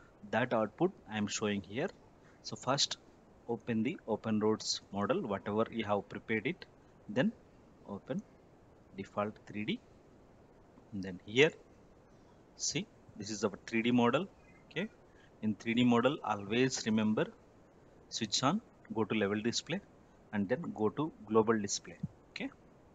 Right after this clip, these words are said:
global display, and then right click all off.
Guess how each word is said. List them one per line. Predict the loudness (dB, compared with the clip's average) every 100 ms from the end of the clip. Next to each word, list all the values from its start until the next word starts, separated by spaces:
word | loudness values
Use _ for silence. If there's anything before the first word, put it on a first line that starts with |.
| -20 -20 -20 -20 -20 -14
global | -10 -10
display, | -10 -10 -6 -4
and | -2 -2
then | -2 -4 -4
right | -8 -6
click | -6 -6 -8 -20 -12
all | -4 -4 -4 -8 -12
off. | -12 -14 -20